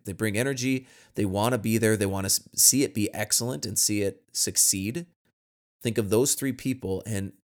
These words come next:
and just run it by them. Just run it by them. See what they think. Pick their brains. You can schedule coffee, or you can just send them an email and say, "Hey,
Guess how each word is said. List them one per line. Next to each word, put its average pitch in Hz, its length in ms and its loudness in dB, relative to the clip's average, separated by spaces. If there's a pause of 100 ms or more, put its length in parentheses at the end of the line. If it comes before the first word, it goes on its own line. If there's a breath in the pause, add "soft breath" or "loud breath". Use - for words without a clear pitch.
and 113 140 -6
just 120 160 -4
run 107 200 2
it - 140 -6
by 98 240 -4
them. 62 280 -14 (880)
Just 135 160 -4
run 180 100 0
it 160 60 -2
by 107 180 0
them. - 160 -10
See - 160 0
what 139 120 -2
they 147 100 0
think. 135 300 -6
Pick 117 140 -6
their 135 100 0
brains. 117 400 0 (320 loud breath)
You 135 100 4
can 117 140 4
schedule 120 340 6
coffee, 127 480 0
or - 20 2
you 113 120 2
can 113 80 -2
just 104 180 4
send 117 140 2
them 101 100 0
an 95 60 -2
email 104 320 -2
and 92 80 -4
say, 95 140 0
"Hey, 123 360 2